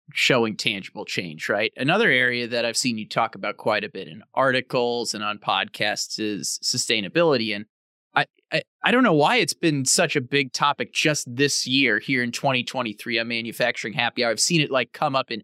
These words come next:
every interview we've done lately. Um, not that we didn't talk about it before, but it's just been such a trending topic on the show. Uh,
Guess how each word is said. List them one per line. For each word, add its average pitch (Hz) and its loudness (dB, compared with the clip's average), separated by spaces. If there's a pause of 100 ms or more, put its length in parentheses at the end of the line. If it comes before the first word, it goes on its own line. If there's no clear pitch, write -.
every 165 2
interview 113 0 (120)
we've 131 2
done 127 2
lately. 92 -10 (320)
Um, 120 2
not 180 2
that 151 2
we 147 4
didn't 127 2
talk 127 0
about 113 0
it 110 -4
before, 135 -2
but 117 2
it's 107 0
just - -4
been 117 0
such - 2
a 113 -6
trending 120 -2
topic 113 -2
on 98 -2
the 67 -10
show. 127 2 (540)
Uh, 147 2